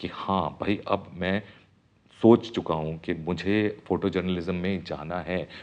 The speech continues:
फिर उसके बाद आपको अपना एक काम तैयार करना पड़ेगा। क्योंकि जब आप कहीं जाओगे,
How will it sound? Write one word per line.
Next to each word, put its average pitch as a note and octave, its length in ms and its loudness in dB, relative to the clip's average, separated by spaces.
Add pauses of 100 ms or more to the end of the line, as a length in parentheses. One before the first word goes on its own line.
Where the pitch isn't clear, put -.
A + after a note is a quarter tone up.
फिर B2+ 160 10
उसके F2+ 320 -4
बाद E2 360 0 (100)
आपको E2 480 -6
अपना G2+ 340 -8 (320)
एक A2+ 200 -2 (340)
काम F2+ 320 0
तैयार D2+ 380 -4
करना C#2+ 300 -10
पड़ेगा। D2 440 -18 (380)
क्योंकि G2+ 200 0
जब G#2 220 2
आप F#2+ 240 -4
कहीं F#2 240 -4
जाओगे, F2+ 540 -2